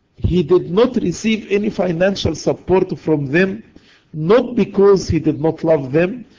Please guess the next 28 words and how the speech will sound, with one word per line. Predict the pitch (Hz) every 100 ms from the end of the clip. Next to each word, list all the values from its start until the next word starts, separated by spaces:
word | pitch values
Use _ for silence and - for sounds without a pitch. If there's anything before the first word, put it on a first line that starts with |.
| - -
not | 139 202 190
because | 180 - 180 170
he | 156
did | 139 139
not | 156 160 160
trust | 135 156 180 - 113
them, | 120 85 - _ _ _ _ _
but | 117 156 156 170
actually | 190 - 160 147
to | 147 135
protect | 135 131 175 - 135 120
them | 143 135 120 _ _ _ -
and | 143 131 - -
to | 143 139 135 - - -
provide | 127 123 120 135 127
for | - 110
them. | 107 92 - - _ _ _ _ _ _ _ _
He | -
told | 190 254 277
them, | 220 147 135 131 - _ _ _ _ _ _ _ _ _ _ _ - - - _ -
"I | 175
don't | 156 208 285 -
seek | - - 240 - -
yours, | 185 202 254 196 131 113 -
but | 131 156 156
I | 151 143
seek | - 180 - -
you. | 127 98 73